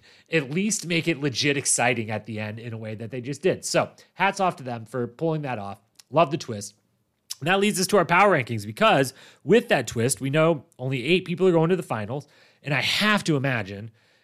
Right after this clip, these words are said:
if right now there's a team of five, a team of three, and a team of two, and we're gonna eliminate two more people, and possibly one of those or both of them could be from the Ruby team that only has two people left. So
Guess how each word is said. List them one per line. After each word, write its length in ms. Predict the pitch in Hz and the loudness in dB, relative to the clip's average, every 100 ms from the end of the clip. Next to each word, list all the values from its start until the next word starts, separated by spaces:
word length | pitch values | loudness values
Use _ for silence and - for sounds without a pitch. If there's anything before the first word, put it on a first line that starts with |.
| - | -2
if 280 | 147 135 123 | 2 2 0
right 220 | 131 170 160 | 0 2 2
now 380 | 180 156 131 | 2 4 2
there's 240 | 123 127 117 | 0 -2 -4
a 60 | |
team 260 | 117 151 123 | -6 -6 -6
of 80 | 101 | -4
five, 460 | - 175 175 170 | 0 2 2 0
a 60 | 123 | -4
team 240 | - 151 | -8 -6
of 80 | 156 | -6
three, 400 | - 127 131 127 | -8 -6 -4 -4
and 100 | 113 | -6
a 20 | |
team 240 | 113 127 113 | -10 -10 -12
of 100 | - | -6
two, 320 | - 123 87 | -2 -2 -4
and 80 | 98 | -10
we're 120 | 113 | -8
gonna 140 | 139 151 | -4 -2
eliminate 380 | 147 147 131 - | -2 -4 -6 -6
two 160 | 160 | -6
more 180 | 156 151 | 0 0
people, 340 | 143 156 135 | -2 -6 -4
and 80 | 117 | -6
possibly 540 | - 170 185 - 147 151 | -8 -8 -6 -4 -2 -2
one 260 | 123 156 | -2 -4
of 80 | 170 | 0
those 220 | 135 143 | 0 0
or 140 | 135 135 | 0 0
both 240 | 175 185 | 0 -2
of 60 | 139 | -6
them 140 | 139 | -8
could 160 | 160 139 | -6 -4
be 120 | 156 | -4
from 300 | 151 160 139 - - - | -2 -4 -4 -12 -20 -4
the 100 | 180 | 0
Ruby 280 | 202 240 180 | 2 2 0
team 260 | 165 185 | 0 2
that 100 | 185 | 4
only 160 | 196 202 | 4 2
has 100 | 196 | 0
two 140 | 202 | -2
people 200 | 202 202 | -4 2
left. 240 | 196 143 - | 4 2 0
So 320 | 151 147 | 0 0